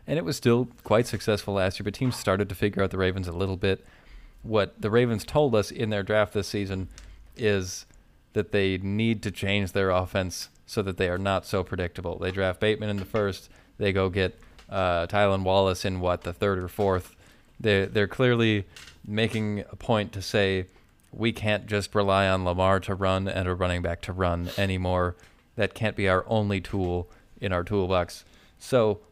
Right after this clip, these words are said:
we're gonna give Lamar the tools that he really needs to successfully throw the ball." That narrative tells me that this season Lamar is gonna end up throwing for, you know, a plus, uh, over two hundred average yards per game,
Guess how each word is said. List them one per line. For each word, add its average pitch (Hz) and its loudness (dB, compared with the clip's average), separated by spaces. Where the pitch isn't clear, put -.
we're 117 6
gonna 110 2
give 101 2
Lamar 95 4
the 101 -4
tools 98 -2
that 92 -2
he 101 -2
really 113 4
needs 95 0
to 92 0
successfully 98 -2
throw 101 2
the 92 0
ball." 87 2
That 139 2
narrative 120 2
tells 107 4
me 107 2
that 101 0
this 131 0
season 104 2
Lamar 98 4
is 95 0
gonna 98 0
end 101 0
up 95 -2
throwing 139 6
for, 104 4
you 101 2
know, 95 0
a 98 4
plus, - 0
uh, - -2
over 110 6
two 120 4
hundred 101 2
average 104 0
yards 104 0
per 98 -6
game, 101 0